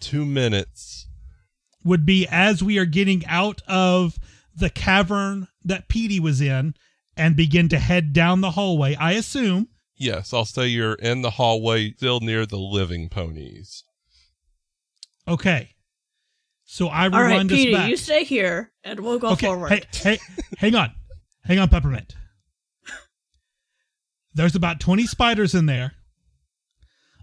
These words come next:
Speaker 2: A lot of dead ponies and four living ones. I think we need to save the living ones, but we can't take them on by ourselves.
Speaker 3: Okay.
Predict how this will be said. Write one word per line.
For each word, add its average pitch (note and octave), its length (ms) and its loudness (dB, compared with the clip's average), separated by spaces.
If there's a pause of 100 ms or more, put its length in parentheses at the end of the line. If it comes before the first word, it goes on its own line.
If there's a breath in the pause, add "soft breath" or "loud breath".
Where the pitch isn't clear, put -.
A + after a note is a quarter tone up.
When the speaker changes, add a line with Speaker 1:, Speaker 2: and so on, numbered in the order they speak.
Speaker 2:
A D#3 80 2
lot E3 220 4
of F#3 100 2
dead G3 260 2
ponies E3 640 -2 (360)
and D#3 200 2
four F3+ 240 2
living D#3+ 380 2
ones. - 480 -6 (240)
I D3 100 2
think F3+ 240 4
we F#3+ 100 4
need F#3 160 4
to F3 80 4
save G3+ 420 0
the G#3+ 80 2
living A3 360 2
ones, C#3 500 2 (340)
but B2+ 140 2
we E3 160 2
can't G3 300 2
take F#3+ 240 2
them F#3+ 180 4
on E3+ 160 6
by D3+ 160 4
ourselves. - 680 -2 (460)
Speaker 3:
Okay. F3+ 420 -8